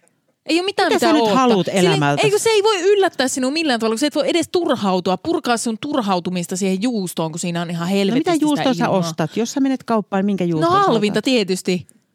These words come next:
Speaker 1: kun ei mulla ole rahaa. Ruoka on perkeleen
Speaker 2: Eiks tää
Speaker 1: kallista.
Speaker 2: tuota tää
Speaker 1: Eh,
Speaker 2: podcast?
Speaker 1: no ei tiedä. Oot se kuunnellut, mitä mekin ollaan tässä? Jos tästä joku maksaisi, niin oikeesti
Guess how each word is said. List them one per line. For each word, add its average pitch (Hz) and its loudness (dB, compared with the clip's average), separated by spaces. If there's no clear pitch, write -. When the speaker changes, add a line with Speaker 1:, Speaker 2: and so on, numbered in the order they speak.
Speaker 1:
kun 339 0
ei 311 0
mulla - 0
ole 302 2
rahaa. 202 0
Ruoka 320 2
on 220 0
perkeleen 208 0
Speaker 2:
Eiks 214 0
tää 175 -2
Speaker 1:
kallista. 294 2
Speaker 2:
tuota 226 2
tää 156 2
Speaker 1:
Eh, 147 0
Speaker 2:
podcast? - -4
Speaker 1:
no 392 -2
ei - 0
tiedä. 339 -2
Oot - 2
se 508 0
kuunnellut, 349 2
mitä 262 0
mekin 285 0
ollaan 208 0
tässä? 208 -2
Jos 277 -2
tästä 359 -2
joku 349 0
maksaisi, 214 -2
niin 185 -4
oikeesti 185 -4